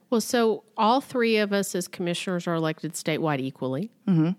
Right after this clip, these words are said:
Speaker 1: We're all up every six years, so I'm actually getting ready to be up in the next cycle again in twenty eighteen. So I
Speaker 2: Oh.
Speaker 1: was elected in twenty twelve,
Speaker 2: Right.
Speaker 1: so I'll have a s-, I have a six-year term.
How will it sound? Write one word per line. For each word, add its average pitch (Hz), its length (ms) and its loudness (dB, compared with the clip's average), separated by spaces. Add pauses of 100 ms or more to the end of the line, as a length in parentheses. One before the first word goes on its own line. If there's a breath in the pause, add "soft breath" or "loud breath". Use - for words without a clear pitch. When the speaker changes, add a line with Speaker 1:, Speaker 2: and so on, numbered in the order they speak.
(160)
Speaker 1:
We're 170 200 2
all 170 220 2
up 165 220 0
every 151 240 -2
six - 420 -6
years, 147 260 -4
so - 140 -10
I'm 147 220 -6
actually 147 340 -6
getting 151 300 0
ready 131 160 -2
to 127 80 -4
be 123 180 -6
up 131 180 -8
in 139 120 -6
the 131 60 -4
next - 260 -8
cycle 127 340 -8
again 131 240 -6
in 131 140 -8
twenty 131 320 -6
eighteen. 147 420 -4
So 151 140 -4
I - 20 0
Speaker 2:
Oh. 151 60 0
Speaker 1:
was 143 100 -4
elected 143 380 -2
in 147 80 -4
twenty 143 320 -2
twelve, 127 520 -6
Speaker 2:
Right. 139 100 -6
Speaker 1:
so 123 220 -4
I'll 147 180 -2
have 139 140 -4
a - 20 -8
s-, - 160 -8
I 151 80 -4
have 143 120 -4
a 143 40 -10
six-year 127 420 -8
term. 143 340 -10